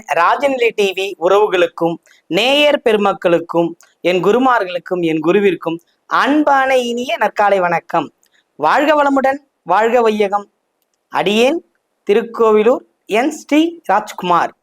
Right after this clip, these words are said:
இன்றைய நாளுக்கான பஞ்சாங்க பதிவுகள், ராசி பலன்களை பார்ப்போம். இரண்டு பத்து இரண்டாயிரத்தி இருபத்தைந்து, வியாழக்கிழமை, தட்சிணாயனம், விசுவாவசு வருடம், புரட்டாசி மாதம் பதினாறாம் நாள்,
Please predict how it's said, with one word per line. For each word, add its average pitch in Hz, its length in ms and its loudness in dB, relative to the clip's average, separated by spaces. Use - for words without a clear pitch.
இன்றைய 277 360 0
நாளுக்கான 269 580 0
பஞ்சாங்க 240 400 0
பதிவுகள், 208 420 0
ராசி 220 280 0
பலன்களை 185 420 0
பார்ப்போம். 156 380 -4
இரண்டு 269 440 0
பத்து 220 360 -2
இரண்டாயிரத்தி 220 600 2
இருபத்தைந்து, 175 580 0
வியாழக்கிழமை, 185 680 0
தட்சிணாயனம், 190 760 0
விசுவாவசு 240 680 0
வருடம், 170 340 0
புரட்டாசி 247 560 -2
மாதம் 190 400 0
பதினாறாம் 170 640 0
நாள், 156 160 -2